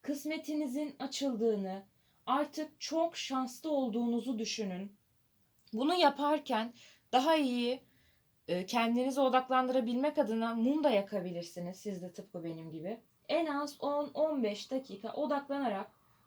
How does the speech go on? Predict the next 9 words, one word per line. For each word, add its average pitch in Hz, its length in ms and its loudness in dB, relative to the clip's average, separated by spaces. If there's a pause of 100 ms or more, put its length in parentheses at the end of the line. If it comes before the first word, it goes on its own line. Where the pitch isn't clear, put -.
(140)
tam 339 260 0
konsantre 277 800 -4
bir 220 60 -4
şekilde 247 640 -4
düşünün. 254 480 -2 (880)
Özellikle 254 640 4
de 277 80 0
zihninize 202 600 0
yoğunlaşarak. 208 800 -4